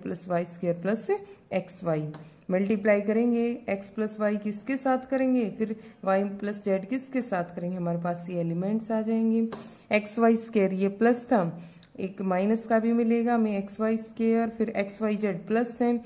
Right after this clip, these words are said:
इधर हमारे पास x y z minus है, y cube plus था, y cube minus है, y square z plus है, y square z minus है। इसी तरह हमारे cancel हो गए,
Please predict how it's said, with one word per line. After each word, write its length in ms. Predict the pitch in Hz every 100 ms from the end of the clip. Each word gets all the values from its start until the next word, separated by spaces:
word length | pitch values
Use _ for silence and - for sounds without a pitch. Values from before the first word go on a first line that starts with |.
| - - -
इधर 180 | 214 208
हमारे 220 | 190 170
पास 220 | 170 170 180
x 220 | 175 -
y 140 | 175 165
z 260 | 180 247 254
minus 520 | 190 170 196 240 247
है, 140 | 233 233 233 - - -
y 200 | 196 214
cube 340 | 220 247 226 -
plus 280 | 202 226 -
था, 200 | 254 247
y 260 | 202 185 190
cube 260 | 247 311 311
minus 500 | 220 180 190 226 233
है, 140 | 233 233
y 260 | 214 214 233
square 500 | - - 202 214 196
z 260 | 208 202 202
plus 300 | 190 226 226 240
है, 160 | 240 240 - -
y 180 | 190 196
square 320 | 196 - 190 170
z 280 | 185 214 415 453 -
minus 460 | 196 170 170 175 170
है। 120 | 185 - - -
इसी 200 | 208 220
तरह 180 | 226 202
हमारे 240 | 170 165 170
cancel 500 | 196 233 247 285 269
हो 80 |
गए, 200 | 226 233